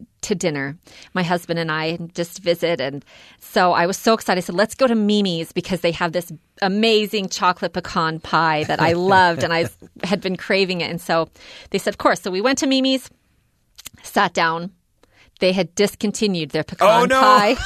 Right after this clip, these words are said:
Speaker 1: <laughs> I was horrified. It was all I was gonna eat. I wasn't even gonna have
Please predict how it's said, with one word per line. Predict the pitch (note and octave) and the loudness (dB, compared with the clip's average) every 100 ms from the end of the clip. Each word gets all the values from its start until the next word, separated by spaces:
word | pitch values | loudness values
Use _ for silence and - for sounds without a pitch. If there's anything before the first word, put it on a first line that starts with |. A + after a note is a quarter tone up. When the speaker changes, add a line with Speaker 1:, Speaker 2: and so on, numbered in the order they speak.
| - - - | -10 -14 -2
Speaker 1:
<laughs> | D4+ - - D4+ - - C#4+ - C4+ D4+ | -2 -2 -2 -2 -2 -6 -4 -2 -2 0
I | C#4 G#4 | 2 4
was | A#4 G4 | 4 4
horrified. | F#4 F#4 F4+ C4+ | 4 4 4 2
It | C4+ | 2
was | F#4+ | 2
all | D4+ F4 | 6 6
I | F4 | 6
was | D#4+ | 2
gonna | D#4+ C#4+ | -2 -2
eat. | C#4+ D4+ | 0 2
I | A#3 | 2
wasn't | B3+ D4 C#4+ | 4 2 2
even | C#4 C4+ | 0 2
gonna | C#4 | 2
have | D#4 D#4+ D#4 | 2 2 2